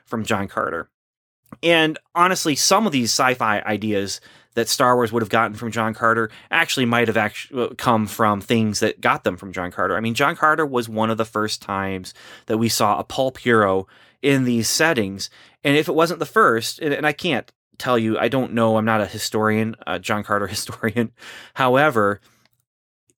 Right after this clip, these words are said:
if not the first, it was the greatest of the influences. And, and it did well enough to, to, to have these influences. Now, here's just a small list, though, from Star Wars.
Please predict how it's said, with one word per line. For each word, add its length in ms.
if 220
not 200
the 80
first, 500
it 140
was 320
the 140
greatest 640
of 140
the 140
influences. 720
And, 360
and 480
it 180
did 340
well 380
enough 320
to, 160
to, 220
to 120
have 120
these 120
influences. 360
Now, 80
here's 160
just 160
a 40
small 240
list, 220
though, 100
from 180
Star 280
Wars. 220